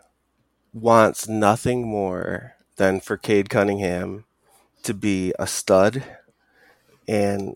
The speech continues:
lead the Pistons to an N B A championship, I assure you. Um, the reason I am so critical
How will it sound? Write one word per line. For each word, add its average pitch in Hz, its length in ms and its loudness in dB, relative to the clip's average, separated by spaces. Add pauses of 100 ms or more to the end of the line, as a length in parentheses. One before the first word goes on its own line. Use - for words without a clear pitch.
lead 107 280 0
the 110 100 0
Pistons 107 760 -8
to 101 160 -6
an 95 60 -2
N 87 120 -4
B 92 120 -8
A 87 40 -8
championship, - 640 -14 (120)
I 95 100 -2
assure 92 400 -6
you. - 300 -12 (800)
Um, 92 560 -4 (180)
the 113 120 -2
reason 110 280 0
I 95 100 4
am 87 100 -2
so 92 180 -6
critical 127 720 -4